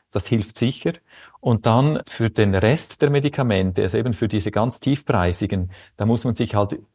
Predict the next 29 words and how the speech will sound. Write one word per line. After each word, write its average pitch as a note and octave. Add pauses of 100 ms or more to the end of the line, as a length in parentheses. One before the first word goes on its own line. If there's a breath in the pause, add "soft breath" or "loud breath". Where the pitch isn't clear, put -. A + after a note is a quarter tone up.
wirklich B2
gut C3
überlegen, A2+ (520 loud breath)
ob C3
es -
nicht A#2+
nachhaltigere A2+
Preisstrategien A2+
gäbe G#2
für G2
zum -
Beispiel F#2
die F2 (520 loud breath)
lebensrettenden A#2+
Medikamenten. F#2
Also -
es G2
sind G#2+
ja G#2
nicht A#2 (120)
alle A#2
Medikamente A2
gleich G#2+
wichtig. G#2
Es G#2
gibt -
lebensrettende, A#2+
es G#2+
gibt F#2+